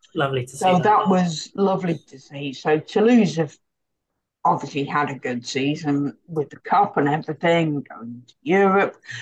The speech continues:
Speaker 2: But Monaco really shocked me with how listless they looked. Three on the, three losses on the spin.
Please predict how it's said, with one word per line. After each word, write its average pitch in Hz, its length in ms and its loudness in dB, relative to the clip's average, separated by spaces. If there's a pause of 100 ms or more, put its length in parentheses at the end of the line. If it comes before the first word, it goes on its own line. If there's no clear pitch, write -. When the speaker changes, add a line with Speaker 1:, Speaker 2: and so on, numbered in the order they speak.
(920)
Speaker 2:
But - 360 2
Monaco 190 840 2
really 170 840 0
shocked - 560 -4
me 151 320 -4 (160)
with 170 320 -2
how 190 800 0
listless 185 1000 -4
they 139 280 -10
looked. - 260 -20 (1200)
Three 240 300 6
on 170 300 2
the, 147 260 0 (560)
three 220 280 2
losses 156 540 -2
on 135 280 -8
the - 160 -14 (100)
spin. 185 680 -2